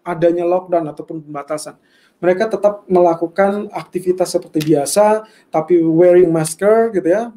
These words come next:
menggunakan masker, kemudian juga, eh, sekolah tetap dibuka.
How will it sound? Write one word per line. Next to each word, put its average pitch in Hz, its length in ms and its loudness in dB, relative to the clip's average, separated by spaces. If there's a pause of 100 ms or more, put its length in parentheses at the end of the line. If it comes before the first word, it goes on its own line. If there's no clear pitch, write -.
(180)
menggunakan 156 480 -10
masker, 220 560 0 (320)
kemudian 180 480 2
juga, 190 480 0 (320)
eh, 160 320 0
sekolah 220 560 -2
tetap 196 240 -6
dibuka. 160 480 -8